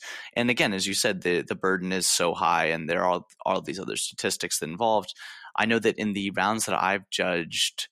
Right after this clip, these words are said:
so far, I'm fairly sure that I've sided for the defense in at least four of the five.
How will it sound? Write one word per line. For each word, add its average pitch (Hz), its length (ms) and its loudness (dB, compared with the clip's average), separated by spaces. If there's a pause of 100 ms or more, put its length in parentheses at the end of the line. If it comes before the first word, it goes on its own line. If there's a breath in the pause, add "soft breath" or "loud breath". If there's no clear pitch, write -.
so - 280 2
far, 92 560 2 (400 soft breath)
I'm 87 200 -4 (260)
fairly 123 400 4
sure 101 280 2
that 92 120 0
I've 87 260 0 (200)
sided 85 400 0
for - 100 -6
the 82 60 0
defense - 680 0 (560)
in 95 180 -2
at - 140 -6
least 110 360 -2
four 92 340 0
of 76 120 -4
the - 100 -8
five. 62 680 0